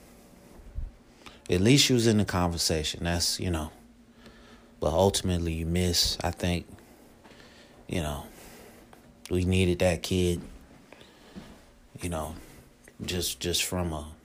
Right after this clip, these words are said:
athletic standpoint. Um,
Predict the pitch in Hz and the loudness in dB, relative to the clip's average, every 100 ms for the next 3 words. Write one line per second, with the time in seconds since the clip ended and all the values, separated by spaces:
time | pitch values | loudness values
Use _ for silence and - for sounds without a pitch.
0 | - - _ _ - - 85 76 85 87 | -20 -20 _ _ -8 -2 -2 -2 0 0
1 | 87 - - 87 85 80 87 87 85 _ | 0 -2 -2 -2 -4 -4 -6 -6 -8 _
2 | _ - - - - - _ - 82 82 | _ -20 -20 -20 -20 -20 _ -12 -8 -6
3 | 80 80 82 | -6 -8 -10